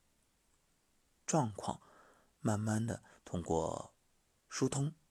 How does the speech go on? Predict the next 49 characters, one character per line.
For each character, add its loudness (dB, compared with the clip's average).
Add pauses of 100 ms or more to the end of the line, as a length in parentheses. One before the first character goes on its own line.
(160)
来 -4 (140)
解 6
决 0
掉。 2 (2000)
当 4
然 4
了， 0 (300)
疼 8 (320)
和 -2
痛 6 (280)
又 2 (100)
不 -2
是 2
一 0
个 -4 (260)
概 2
念， -8 (540)
这 -2
个 -2
我 -4
们 -8
在 4
节 0
目 0
里 0
也 -8
具 4
体 -4
曾 0
经 0
讨 -4
论 0
过， -6
在 0
这 -2
儿 0
就 -4 (120)
不 -2
再 2
说 0
了。 -8 (1900)
另 12
外 12
有 12
位 10
听 6
友 6
问 2
到， 4